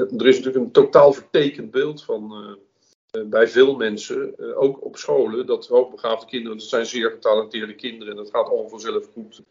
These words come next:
Kijk, hoogbegaafdheid klinkt als een enorme luxe, maar het is echt vaak een indicatie van grote problemen die niet op zichzelf staan.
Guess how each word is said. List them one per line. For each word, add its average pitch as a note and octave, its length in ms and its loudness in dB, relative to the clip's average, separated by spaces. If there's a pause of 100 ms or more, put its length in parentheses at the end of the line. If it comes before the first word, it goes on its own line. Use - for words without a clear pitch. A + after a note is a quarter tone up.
(160)
Kijk, A#2 180 2
hoogbegaafdheid B2+ 600 2
klinkt D3+ 280 -4
als A#2 120 0
een A#2+ 120 -8
enorme A#2+ 320 -6
luxe, C3+ 380 -10
maar C#3 120 -6
het - 100 -10
is - 180 -12
echt D#3+ 260 -2
vaak C#3+ 260 -2
een C3+ 80 -8
indicatie A2 580 -4
van G#2+ 100 -8
grote D3 320 4
problemen A2 540 -6 (200)
die A#2+ 160 -6
niet C#3 260 -2
op D3 140 -2
zichzelf D3 440 4
staan. F#2+ 300 -6